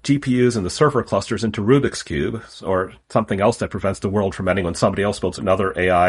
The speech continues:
a few weeks later, you know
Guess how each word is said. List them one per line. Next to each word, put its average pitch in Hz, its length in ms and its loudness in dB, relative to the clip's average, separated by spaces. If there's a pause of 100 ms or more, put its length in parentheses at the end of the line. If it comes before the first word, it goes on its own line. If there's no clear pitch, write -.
(240)
a - 40 -20
few - 160 -2
weeks 90 200 -2
later, 107 380 2 (880)
you 110 80 2
know 90 260 0